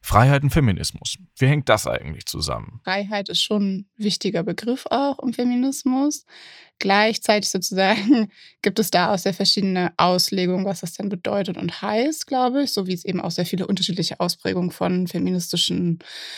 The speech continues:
Speaker 2: Bewegungen, Ansätzen et cetera gibt.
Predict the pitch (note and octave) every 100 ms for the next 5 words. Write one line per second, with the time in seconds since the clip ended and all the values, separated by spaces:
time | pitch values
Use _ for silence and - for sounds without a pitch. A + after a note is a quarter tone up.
0 | - - G3+ G#3 G#3 F3+ F#3 F#3+ F#3 F#3+
1 | F3+ F3 E3+ F#3 F3+ G3 A#3 A#3 A#3 B3+
2 | C4+ -